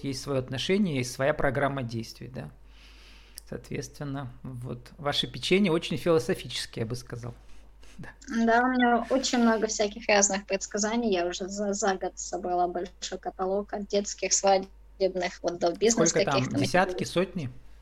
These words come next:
Speaker 2: Сотни. Там
Speaker 1: Сотни,
Speaker 2: под
Speaker 1: да?
Speaker 2: тысячу,
Speaker 1: Чтоб,
Speaker 2: мне кажется,
Speaker 1: чтоб не
Speaker 2: что-то, да.
Speaker 1: повторялись, да, получается? Мгм.
Speaker 2: Мгм.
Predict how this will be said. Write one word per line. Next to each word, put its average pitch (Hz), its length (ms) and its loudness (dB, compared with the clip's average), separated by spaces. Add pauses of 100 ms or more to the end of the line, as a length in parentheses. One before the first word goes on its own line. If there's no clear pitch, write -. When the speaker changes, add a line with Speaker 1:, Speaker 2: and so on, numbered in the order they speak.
(600)
Speaker 2:
Сотни. 247 600 6 (340)
Там 247 200 8
Speaker 1:
Сотни, - 20 -4
Speaker 2:
под 240 180 4
Speaker 1:
да? - 20 -4
Speaker 2:
тысячу, 285 220 6
Speaker 1:
Чтоб, - 200 -2
Speaker 2:
мне 190 180 -4
кажется, 185 400 -8
Speaker 1:
чтоб 160 180 2
не 156 100 -2
Speaker 2:
что-то, 147 200 -2
да. 156 140 -2
Speaker 1:
повторялись, 117 340 -2
да, 123 140 -10
получается? 127 680 -12 (280)
Мгм. 117 220 -12 (160)
Speaker 2:
Мгм. 254 560 4